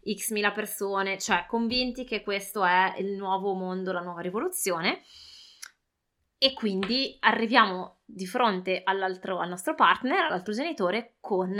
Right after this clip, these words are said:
l'idea di: "Tieni, guarda questa roba meravigliosa, cioè non puoi non adottarla anche tu", ok? Che è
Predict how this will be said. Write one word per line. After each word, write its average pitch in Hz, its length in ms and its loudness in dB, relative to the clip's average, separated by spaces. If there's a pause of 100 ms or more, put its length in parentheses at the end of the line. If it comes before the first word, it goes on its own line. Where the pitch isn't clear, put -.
(220)
l'idea 202 480 0
di: 180 320 -6
"Tieni, 247 340 -6
guarda 240 320 0
questa 226 260 0
roba 214 180 4
meravigliosa, 190 800 2 (560)
cioè 180 180 -4
non 220 180 6
puoi 220 260 8
non 247 140 4
adottarla 190 520 2
anche 180 240 -6
tu", 226 140 -4 (640)
ok? - 240 -20
Che 156 120 -16
è 151 140 -16